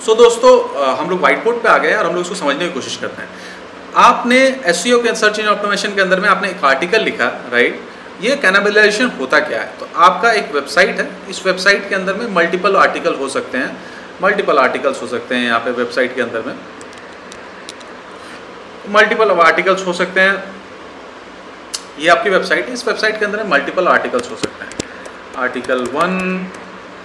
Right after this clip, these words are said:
आर्टिकल टू, इस टाइप के आपके आर्टिकल हो सकते हैं, राइट?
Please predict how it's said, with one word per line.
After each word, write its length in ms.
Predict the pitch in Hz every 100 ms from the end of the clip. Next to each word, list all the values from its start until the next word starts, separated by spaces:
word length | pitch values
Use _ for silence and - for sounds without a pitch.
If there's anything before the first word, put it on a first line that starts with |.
| - - - - -
आर्टिकल 420 | 135 117 - 117 113
टू, 500 | - 196 208 196 170
इस 120 | -
टाइप 120 | 143
के 120 | - 170
आपके 200 | - 170
आर्टिकल 380 | 147 123 139 120
हो 60 | 110
सकते 300 | 101 - -
हैं, 100 |
राइट? 140 | -